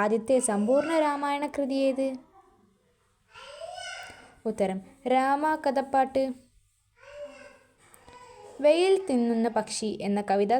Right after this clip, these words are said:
സമാഹാരം ആരുടേതാണ്? ഉത്തരം എ അയ്യപ്പൻ.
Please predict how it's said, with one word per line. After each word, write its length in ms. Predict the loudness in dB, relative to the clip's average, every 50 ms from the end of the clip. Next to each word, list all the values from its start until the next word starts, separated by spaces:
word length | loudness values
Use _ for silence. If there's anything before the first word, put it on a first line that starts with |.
| 2 0
സമാഹാരം 500 | -2 -2 -2 -2 2 2 2 2 0 -2 -2 0
ആരുടേതാണ്? 600 | 0 2 2 2 2 2 2 2 0 0 0 0 -2 -2 -6 -8 -20 -20 -20 -20 -20 _ -20 _ -10 -8
ഉത്തരം 320 | -6 -2 -2 -2 -2 -2 -6 -6 -4 -2 -2
എ 0 | -2 -2 0 0
അയ്യപ്പൻ. 460 | 0 2 2 0 0 0 -2 -2 -2